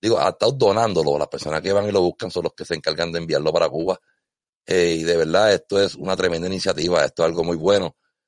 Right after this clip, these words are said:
Este, lo que está haciendo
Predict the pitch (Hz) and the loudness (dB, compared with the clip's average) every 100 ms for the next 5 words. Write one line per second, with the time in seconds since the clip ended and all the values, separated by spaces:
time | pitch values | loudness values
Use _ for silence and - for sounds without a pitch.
0 | _ _ _ _ 82 87 - 80 76 78 | _ _ _ _ -6 -6 -2 0 2 0
1 | 76 71 69 - - 85 82 87 82 95 | 0 0 -4 -6 -4 -4 -2 -2 -2 0
2 | 92 92 85 | -2 -2 -4